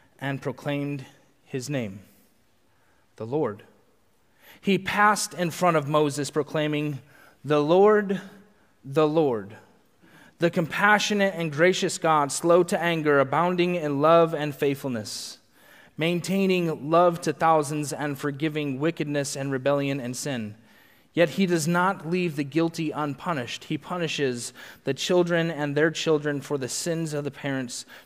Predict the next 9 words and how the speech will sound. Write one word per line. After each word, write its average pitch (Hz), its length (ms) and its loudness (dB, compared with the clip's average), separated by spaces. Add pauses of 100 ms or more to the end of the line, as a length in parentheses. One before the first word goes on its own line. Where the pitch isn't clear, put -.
to 151 100 -4
the 135 100 -2
third 160 440 0
and 131 160 -8
fourth 120 420 -4
generation.' 120 640 -8 (1200)
Moses 143 460 0
bowed 143 400 2
down 135 420 -2